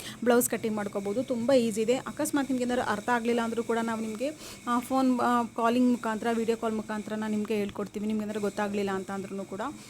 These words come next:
ಹಾಗೆ, ಆ, ನಿಮಗೆ ವಿಡಿಯೋಗಳು ಕೂಡ ಸಿಗುತ್ತೆ, ಬುಕ್ಸು ಕೂಡ ಸಿಗುತ್ತೆ ನಿಮಗೆ ಯಾವ ರೀತಿ ಈ ಫರ್ಮಾನ ಯೂಸ್ ಮಾಡಬೇಕು ಅಂತ ಅಂದ್ಬಿಟ್ಟು. ಗೊತ್ತಿದೆಯಲ್ವಾ? ಸ್ಕ್ರೀನ್ ಮೇಲಿರೋ ನಂಬರ್ಗೆ ಕಾಲ್ ಮಾಡಿ ಅಥವಾ WhatsApp ಮೂಲಕ ಮೆಸೇಜ್ ಮಾಡಿ ಈ ಫರ್ಮಾನ ಆರ್ಡರ್ ಮಾಡ್ಕೋಬೋದು. ಆ, ಇದು ಇವಾಗ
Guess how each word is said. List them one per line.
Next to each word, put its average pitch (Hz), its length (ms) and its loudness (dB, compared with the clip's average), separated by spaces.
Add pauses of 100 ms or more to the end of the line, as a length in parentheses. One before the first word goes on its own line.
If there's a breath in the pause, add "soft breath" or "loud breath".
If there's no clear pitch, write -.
(1040 loud breath)
ಹಾಗೆ, 247 360 0
ಆ, - 380 -8
ನಿಮಗೆ 240 240 2
ವಿಡಿಯೋಗಳು 254 440 6
ಕೂಡ 240 320 0
ಸಿಗುತ್ತೆ, 220 400 2
ಬುಕ್ಸು 220 360 0
ಕೂಡ 226 180 4
ಸಿಗುತ್ತೆ 202 400 -2
ನಿಮಗೆ 202 260 0
ಯಾವ 208 160 2
ರೀತಿ 226 380 -4
ಈ 240 80 -2
ಫರ್ಮಾನ 208 320 -2
ಯೂಸ್ 208 300 0
ಮಾಡಬೇಕು 190 380 -4
ಅಂತ 190 160 -6
ಅಂದ್ಬಿಟ್ಟು. 196 360 -4 (360 loud breath)
ಗೊತ್ತಿದೆಯಲ್ವಾ? 262 680 2 (120)
ಸ್ಕ್ರೀನ್ 247 300 4
ಮೇಲಿರೋ 233 240 6
ನಂಬರ್ಗೆ 214 520 0
ಕಾಲ್ 214 300 -2
ಮಾಡಿ 214 280 0
ಅಥವಾ 202 440 -6
WhatsApp 214 360 -6
ಮೂಲಕ 208 240 -6
ಮೆಸೇಜ್ 202 380 -4
ಮಾಡಿ 202 220 -4
ಈ 226 180 -4
ಫರ್ಮಾನ 202 380 -4
ಆರ್ಡರ್ 190 300 -6
ಮಾಡ್ಕೋಬೋದು. - 460 -8 (400 loud breath)
ಆ, 214 140 -2
ಇದು 226 220 0
ಇವಾಗ 254 300 2